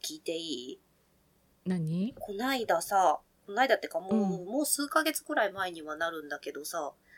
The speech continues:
Speaker 1: 会社の先輩が、
Speaker 2: うん。
Speaker 1: なんか、ちょっと今日機嫌悪いなーっていう日があったのよ。男性なんだけど、
Speaker 2: うんうんうん。
Speaker 1: そしたら、
Speaker 2: うん。
Speaker 1: まあ、しばらくしてから、「ね、ちょっと聞いていいですか？」って言われて、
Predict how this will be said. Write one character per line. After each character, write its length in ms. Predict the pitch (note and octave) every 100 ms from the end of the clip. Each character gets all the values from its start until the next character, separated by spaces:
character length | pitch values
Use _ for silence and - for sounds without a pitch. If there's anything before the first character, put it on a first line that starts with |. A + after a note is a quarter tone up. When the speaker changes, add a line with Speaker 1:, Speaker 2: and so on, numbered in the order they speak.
| - _
Speaker 1:
会 220 | - C#4+
社 180 | D4+ D#4
の 140 | C#4+ C#4+
先 320 | D4+ C#4 C4+ -
輩 280 | C4+ C4+ B3+
が、 380 | B3+ B3+ B3
Speaker 2:
う 20 | B3
ん。 40 |
Speaker 1:
な 100 | B3+
ん 60 | B3
か、 340 | E3+ E3 E3+ _
ち 80 | -
ょ 20 |
っ 20 | -
と 100 | -
今 120 | G#3
日 160 | - E3+
機 0 |
嫌 160 | G3+
悪 240 | G3+ F#3+ G#3
い 80 |
な 360 | D3 F3+ G#3+ A3+
ー 40 |
っ 20 | A#3 _
て 80 | F3
い 80 | E3
う 20 |
日 140 | F3
が 140 | D#3+ C#3
あ 40 |
っ 80 | D3+
た 120 | -
の 120 | C3+ B2+
よ。 180 | A#2+ - _ _ -
男 200 | F3+ F#3+
性 160 | F#3 E3+
な 140 | D#3+
ん 40 |
だ 80 | B2+
け 160 | F#3+ F3
ど、 80 | E3+
Speaker 2:
う 20 |
ん 20 |
う 40 | E3
ん 20 |
う 40 |
ん。 200 | D3 C3+ - _ _ -
Speaker 1:
そ 60 |
し 140 | - -
た 140 | -
ら、 280 | E3 E3 D3 - _ _ _ _ -
Speaker 2:
う 60 |
ん。 40 | F3
Speaker 1:
ま 80 | D3+
あ、 40 | - _ _ _ _ _ _
し 160 | - -
ば 120 | G#3+
ら 120 | G3
く 140 | F3+ D3+
し 80 | -
て 100 | D3+
か 140 | C#3+
ら、 200 | D3 C#3+ - - _
「ね、 180 | D3 C#3+
ち 80 | -
ょ 40 |
っ 20 |
と 80 | -
聞 180 | - -
い 60 | G#3+
て 80 | A3
い 100 | A3+
い 20 |
で 100 | D#3+
す 100 | -
か？」 160 | D3 E3
っ 60 |
て 40 | -
言 140 | - D3
わ 100 | C#3+
れ 100 | C3+
て、 360 | D3 C#3 C3